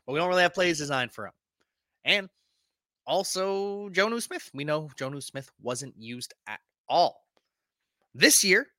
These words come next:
they have a real offense. They have a real offensive coordinator. So they could have used Kendrick Bourne, DeVante Parker, Jonnu Smith, Hunter Henry. I am not saying these are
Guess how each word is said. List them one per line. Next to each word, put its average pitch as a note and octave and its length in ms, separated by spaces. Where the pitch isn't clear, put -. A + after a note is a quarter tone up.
they D#3+ 120
have A#3 220
a A#3 100
real A3+ 260
offense. A3+ 380
They F3+ 80
have G3 100
a F#3+ 60
real G3 200
offensive G3 400
coordinator. G3 640
So F#3 240
they G3 240
could B3+ 360
have A2+ 400
used E3+ 600
Kendrick D#3 360
Bourne, A2 300
DeVante C3+ 400
Parker, A#2+ 460
Jonnu B2+ 260
Smith, - 380
Hunter B2+ 300
Henry. A2+ 260
I D#3+ 160
am F#3+ 180
not G3 240
saying E3 440
these D3+ 300
are C#3+ 560